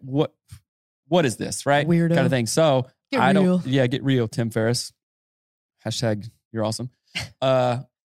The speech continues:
Speaker 1: we'd love to have you on the show.
Speaker 2: <laughs>
Speaker 1: Hashtag. <laughs>
Speaker 2: Keep on, keep on.
Speaker 1: But no, the point is, okay, yeah, take what you want from this show. We're not espousing to be the super duper experts, although we are kind of, and we're espousing to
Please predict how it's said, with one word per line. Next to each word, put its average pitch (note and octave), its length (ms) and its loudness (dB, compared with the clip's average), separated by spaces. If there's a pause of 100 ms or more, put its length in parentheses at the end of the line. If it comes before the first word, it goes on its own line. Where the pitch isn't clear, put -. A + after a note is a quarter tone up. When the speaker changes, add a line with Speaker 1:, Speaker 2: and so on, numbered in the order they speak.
Speaker 1:
we'd A#2 80 -8
love A#2+ 120 -2
to A2+ 60 -4
have A2 140 -2
you G#2+ 60 -2
on G#2+ 60 -4
the G#2 60 -4
show. A2+ 200 -4
Speaker 2:
<laughs> - 0 -
Speaker 1:
Hashtag. A#2+ 560 -4 (640)
<laughs> - 40 -20
Speaker 2:
Keep D#4+ 180 -2
on, G#3+ 140 -6
keep A#3+ 140 -2
on. F3+ 220 0
Speaker 1:
But E3+ 240 2
no, F3+ 180 2
the D3 60 2
point F3+ 280 4
is, D#3 340 0 (220)
okay, D#3 260 2
yeah, C3+ 260 4 (120)
take E3+ 240 0
what E3+ 200 0
you D#3 120 0
want C#3+ 500 0
from C3+ 140 -2
this C3+ 140 0
show. B2+ 340 2 (280)
We're C#3 100 2
not C#3+ 200 2
espousing C3 560 2
to C3 100 -6
be B2+ 180 0
the A#2 160 0
super - 480 0
duper C3+ 300 2
experts, B2 440 -2
although A#2+ 280 2
we A2 180 -4
are A2+ 400 2
kind A2+ 320 0
of, G#2+ 180 -4
and A2+ 140 -4
we're A2+ 100 -2
espousing A#2+ 560 -2 (260)
to C3 260 0